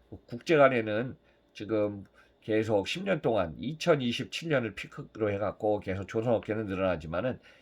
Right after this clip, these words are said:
이에 대해서 지금 최근 들어서 원자재 가격이 급등하는 것은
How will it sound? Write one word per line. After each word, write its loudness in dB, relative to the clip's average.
이에 2
대해서 2
지금 -4
최근 -2
들어서 0
원자재 4
가격이 -2
급등하는 -4
것은 -2